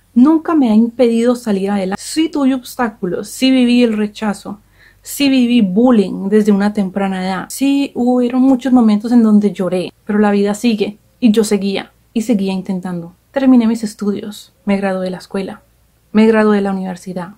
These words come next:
He trabajado en dos fábricas. Una de ellas trabajé cinco años, en donde fui premiada por ser una buena trabajadora. En la otra fábrica trabajé entre dos y tres años,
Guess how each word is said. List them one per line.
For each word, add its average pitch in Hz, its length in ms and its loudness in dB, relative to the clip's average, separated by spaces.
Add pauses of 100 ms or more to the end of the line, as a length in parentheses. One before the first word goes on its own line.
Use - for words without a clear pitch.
(120)
He 247 100 2
trabajado 220 520 -2
en 214 100 2
dos 220 220 -2
fábricas. - 640 -12
Una 285 240 0
de 269 60 0
ellas 247 180 -4
trabajé 190 380 -8
cinco 233 360 -2
años, 208 440 -4 (500)
en 214 160 2
donde 196 300 -2
fui 214 560 -2 (140)
premiada 220 720 0
por 208 120 -6
ser 214 160 -4
una 220 120 0
buena 202 240 -2
trabajadora. 170 580 -10 (320)
En 233 80 2
la 233 100 0
otra 240 200 -6
fábrica 254 420 -6
trabajé 202 420 -8
entre 240 280 0
dos 262 280 -2
y 208 120 -10
tres 202 280 -2
años, 190 440 -10